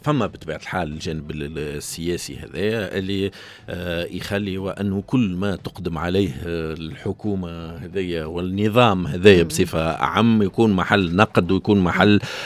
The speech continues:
Speaker 1: آه، ساعات حتى نقد، آه، يعني بي-، بتجني، مع ما نقد موش، موش في بلاصته.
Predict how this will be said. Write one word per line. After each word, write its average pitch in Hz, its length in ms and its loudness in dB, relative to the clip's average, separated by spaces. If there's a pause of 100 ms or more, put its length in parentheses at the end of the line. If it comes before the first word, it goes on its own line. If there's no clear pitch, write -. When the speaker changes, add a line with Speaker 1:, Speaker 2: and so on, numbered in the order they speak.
(160)
Speaker 1:
آه، 95 440 6
ساعات 98 440 4
حتى 107 240 2
نقد، 101 400 4
آه، 92 480 8
يعني 90 460 6
بي-، 95 220 4
بتجني، 101 760 8
مع 76 160 -6
ما 87 520 2
نقد 92 320 0
موش، 92 460 4
موش 98 280 6
في 98 100 2
بلاصته. 82 400 0